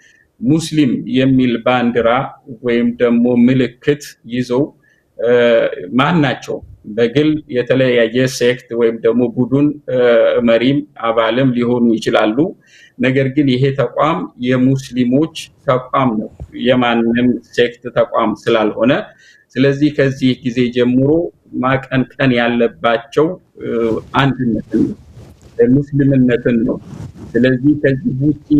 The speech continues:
ሌላን ማቀንቀን መብታቸውም ቢሆን፣ ነገር ግን የዛ ቦታ፣ እ፣ ኃላፊነት አይደለም። ከዛ ቦታ ላይ ያለ ሰው፣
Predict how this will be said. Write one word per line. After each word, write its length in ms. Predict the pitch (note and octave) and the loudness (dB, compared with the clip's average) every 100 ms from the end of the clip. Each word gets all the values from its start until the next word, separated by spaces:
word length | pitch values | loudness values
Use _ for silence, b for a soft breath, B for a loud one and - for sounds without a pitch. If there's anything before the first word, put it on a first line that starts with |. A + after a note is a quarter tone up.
| C#3 | 2
ሌላን 380 | B2+ B2 B2 B2 | 2 2 0 2
ማቀንቀን 640 | A#2+ B2+ B2+ C#3+ C#3+ - F#3 - - - - - | 2 0 0 -2 0 -2 -2 -6 -14 -18 -20 -4
መብታቸውም 840 | B2+ D#3+ F3 - D#3 - C3+ A#2 A2+ | 0 0 -2 -6 -8 -4 -2 -2 -2
ቢሆን፣ 360 | A#2+ B2 E3+ G3 - _ _ _ - | 0 2 0 -2 -12 _ _ _ -6
ነገር 340 | C3 C3 B2 B2 | -2 0 -2 -2
ግን 200 | C#3 D3 D3 - - | 0 2 0 -2 -4
የዛ 340 | A#2+ B2+ - C#3 C#3 | -2 -2 -2 -2 -2
ቦታ፣ 280 | B2+ A#2+ A#2+ B2 A#2+ G#2+ - - | -2 -4 -2 -2 -2 -6 -12 -6
እ፣ 100 | C3 A#2+ A2 - - A#2 G#2+ | 0 2 2 -2 -4 -2 0
ኃላፊነት 680 | B2 C3+ B2 C3 A2+ A2 A#2 - | 0 0 -2 -4 -4 -4 -6 -4
አይደለም። 460 | B2+ B2+ C#3+ D#3 C4 | -2 0 2 2 0
ከዛ 260 | - C3+ B2+ C3 | -2 -2 0 0
ቦታ 240 | B2+ B2 B2 | -2 -4 -2
ላይ 160 | A#2+ A2+ A2 | 0 0 0
ያለ 280 | A#2 A#2+ A2+ | -2 -2 -2
ሰው፣ 200 | A2 C#3 | -2 0